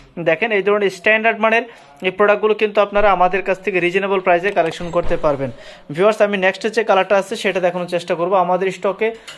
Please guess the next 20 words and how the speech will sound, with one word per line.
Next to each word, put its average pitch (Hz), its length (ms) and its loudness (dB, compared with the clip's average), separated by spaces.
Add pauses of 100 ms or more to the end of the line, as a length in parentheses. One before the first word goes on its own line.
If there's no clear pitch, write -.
(140)
টোটাল 196 240 0
আট 180 180 4
থেকে 202 160 -4
নয়টা 185 260 2
কালার 180 280 6
রয়েছে, 180 240 -2
সবগুলো 233 460 0
কালারই 202 420 2 (420)
one 226 480 2
by 233 220 8
one 220 140 -6
কিন্তু 220 340 -2
খুলে 208 280 2
আমরা 196 260 4
আপনাদেরকে 185 360 0
দেখানোর, 175 320 0
রিভিউ 180 220 0
দেওয়ার 175 180 2
চেষ্টা 175 280 -2
করব। 147 320 -2